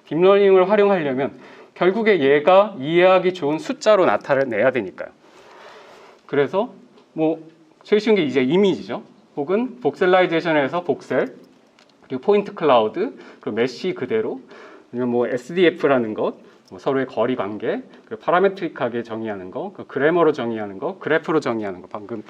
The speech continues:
지엔엔도 소개를 해주셨는데, 그런 접근으로 전처리만 되면, 내가 가진 캐드 데이터를 저런 식으로 딥러닝 이해할 수 있게만 하면,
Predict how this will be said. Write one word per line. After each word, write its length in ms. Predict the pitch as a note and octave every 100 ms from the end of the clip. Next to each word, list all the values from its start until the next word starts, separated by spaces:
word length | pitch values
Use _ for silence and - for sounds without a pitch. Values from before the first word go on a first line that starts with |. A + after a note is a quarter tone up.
| -
지엔엔도 480 | - C#3 C#3 C3+ B2
소개를 380 | B2 D3+ C#3+ C3+
해주셨는데, 680 | F3 F3+ E3+ B2 G#2+ G2 D#3 _ - - -
그런 280 | - F3 G#3
접근으로 840 | D#3+ C#3 - G#3 G3 F3+ F#3+ B3+ - - - - _
전처리만 680 | - D#3 E3+ G#3+ G#3 G3+ F#3+
되면, 380 | C3 A#2 C3+ G#2+
내가 220 | B2 D3
가진 280 | C3 C3+ B2+
캐드 280 | G#3 G3
데이터를 600 | F#3 B2+ B2+ C3+ C3 A2+ - - - - -
저런 280 | C#3 E3+
식으로 420 | F#3 F#3+ E3+ E3 -
딥러닝 420 | D3 D#3 E3 C3+
이해할 280 | B2 D#3+ E3
수 160 | E3
있게만 380 | C#3+ D3 C3+ C3
하면, 420 | C#3 C#3 F#3 B3+